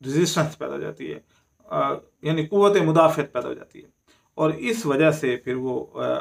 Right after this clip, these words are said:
आपकी दवाइयाँ उस पर असर नहीं करती। लेकिन ये जो नीम का ऑयल है ये बहुत ज़बरदस्त चीज़ है, ऑर्गेनिक है। आप अगर मेरे पे यकीन नहीं आता तो आप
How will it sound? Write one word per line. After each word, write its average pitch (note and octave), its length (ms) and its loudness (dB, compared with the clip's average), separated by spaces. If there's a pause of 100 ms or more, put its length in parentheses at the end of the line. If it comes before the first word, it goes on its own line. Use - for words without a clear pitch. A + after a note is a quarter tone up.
आपकी B2 320 -6
दवाइयाँ B2 360 -10
उस - 120 -18
पर - 100 -18
असर - 200 -18
नहीं - 120 -20
करती। - 200 -20 (360)
लेकिन F3+ 320 -2
ये E3 160 2
जो F3 120 2
नीम D3+ 400 0
का D#3+ 100 0
ऑयल C#3+ 300 2
है A#2+ 340 -4
ये D#3 260 0
बहुत C3+ 520 -8
ज़बरदस्त C3 400 -8
चीज़ C#3+ 200 -8
है, - 140 -12 (440)
ऑर्गेनिक C3+ 580 -2
है। C3 180 -4
आप - 600 -8
अगर C#3 280 -6 (500)
मेरे D#3 180 0
पे E3 120 0
यकीन C#3 340 -2
नहीं C#3+ 120 -4
आता B2+ 220 -4
तो - 160 -12
आप B2+ 540 -4